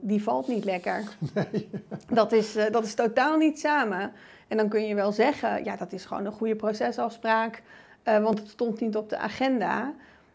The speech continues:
Speaker 1: Ehm, juist als je met elkaar werkt aan die band, dan zeg je na zo'n vergadering nog even, "Ja, het stond wel niet op de agenda, maar ik zit nog ergens mee."
Speaker 2: Ja.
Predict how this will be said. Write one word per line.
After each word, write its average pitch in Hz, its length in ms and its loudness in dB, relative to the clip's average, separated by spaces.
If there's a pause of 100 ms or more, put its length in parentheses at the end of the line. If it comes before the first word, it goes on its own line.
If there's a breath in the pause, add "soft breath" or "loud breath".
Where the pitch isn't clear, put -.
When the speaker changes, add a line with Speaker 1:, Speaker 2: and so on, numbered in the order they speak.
(180)
Speaker 1:
Ehm, - 400 -4 (200)
juist 233 380 4
als 214 180 -2
je 226 60 -4
met 226 220 0
elkaar 208 300 -2
werkt 208 300 0
aan 214 140 -4
die 202 120 -2
band, 202 440 0
dan 208 140 -6
zeg 208 260 -6
je 226 80 -10
na 220 200 -6
zo'n 214 220 -10
vergadering - 460 -8
nog 190 140 -6
even, 214 240 -6
"Ja, - 160 -4 (720 soft breath)
het - 80 -20
stond 233 220 0
wel 196 100 0
niet 208 160 0
op 214 80 -10
de - 80 -6
agenda, 240 600 -2
maar 214 160 -4
ik 214 80 -10
zit 269 240 -4
nog 240 180 -2
ergens 190 340 -8
mee." 196 480 -4
Speaker 2:
Ja. 120 260 -8